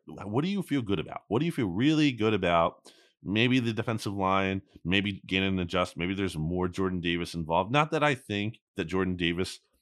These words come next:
is, like, the magical, uh, like, elixir to the Eagles' run defense, but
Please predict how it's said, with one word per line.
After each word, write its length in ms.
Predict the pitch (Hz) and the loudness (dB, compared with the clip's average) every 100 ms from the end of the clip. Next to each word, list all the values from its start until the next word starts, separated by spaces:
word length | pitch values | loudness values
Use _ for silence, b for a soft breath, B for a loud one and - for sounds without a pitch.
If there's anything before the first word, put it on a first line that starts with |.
| _ | _
is, 120 | 85 | -6
like, 140 | 85 - | -6 -4
the 80 | 82 | -4
magical, 840 | 82 80 82 87 92 85 82 78 _ _ _ - | -2 -2 -2 -6 -6 -4 -4 -8 _ _ _ -2
uh, 400 | 82 76 76 76 - _ | 0 2 0 -2 -6 _
like, 160 | 87 - | -12 -8
elixir 580 | 80 80 85 - 67 131 | -6 -6 -6 -10 -12 -12
to 100 | - | -8
the 80 | 87 | -8
Eagles' 260 | 90 98 85 | -4 -6 -4
run 180 | 87 98 | -4 -4
defense, 440 | 113 120 123 - | -4 -2 -2 -4
but 220 | - 113 | 0 0